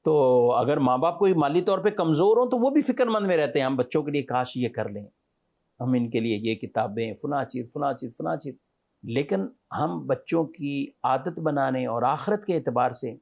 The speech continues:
کیا کبھی یہ سوچتے ہیں؟ بہت مشکل، بہت مشکل ہے۔ گلیوں میں، محلوں میں رکشوں کی اور ویگن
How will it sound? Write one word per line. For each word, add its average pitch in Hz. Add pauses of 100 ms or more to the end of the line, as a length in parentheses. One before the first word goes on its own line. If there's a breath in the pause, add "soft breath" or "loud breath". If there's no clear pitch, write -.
(100)
کیا 123
کبھی 131
یہ 135
سوچتے 127
ہیں؟ 156 (1600)
بہت 113
مشکل، - (420)
بہت 120
مشکل 101
ہے۔ - (760)
گلیوں 135
میں، 120
محلوں 131
میں 107 (600)
رکشوں 127
کی 113 (480)
اور 113 (560)
ویگن 123